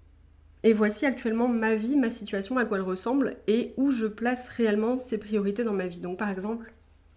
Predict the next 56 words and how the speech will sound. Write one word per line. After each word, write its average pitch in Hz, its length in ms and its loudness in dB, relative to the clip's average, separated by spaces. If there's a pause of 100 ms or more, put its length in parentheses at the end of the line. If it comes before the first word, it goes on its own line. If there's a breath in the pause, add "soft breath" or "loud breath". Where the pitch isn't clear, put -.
pour 196 160 -12
moi, 180 300 -4 (760 loud breath)
priorité 247 420 4
dans 202 120 0
ma 175 160 -2
vie, 226 280 -4 (100)
en 220 100 -2
premier, 202 460 -6
il - 120 -10
y - 20 -2
a 254 60 0
ma 269 100 2
santé, 196 520 -6
en 233 100 2
deuxième, 202 320 -4
il 185 60 -4
y - 20 -4
a 190 40 -4
ma 247 120 0
famille 233 480 -2
et 220 80 -4
en 190 80 -6
troisième, 196 560 -8
il 180 160 -12
y 202 60 -4
a 214 40 -2
l'écriture. 214 460 -8 (800 soft breath)
C'est - 220 0
ma 196 340 0
liste, - 480 -6
ça - 180 -10
n'a 170 120 -6
pas 220 120 -4
à 208 40 -2
être - 200 -8
votre 190 400 -6
liste, 185 240 -10
vous 190 140 -6
n'avez 175 180 -4
pas 202 160 -6
à 185 80 -4
être 185 280 -10
coupable 220 420 -6
si - 180 -10
vous 180 80 -10
placez 180 280 -8
l'écriture - 360 -12
plus - 240 -14
bas, 180 280 -4
si - 200 -14
vous 185 60 -16
placez 190 400 -6
la 220 100 -4
famille 185 380 -6
plus 180 160 -12
bas. 170 220 -4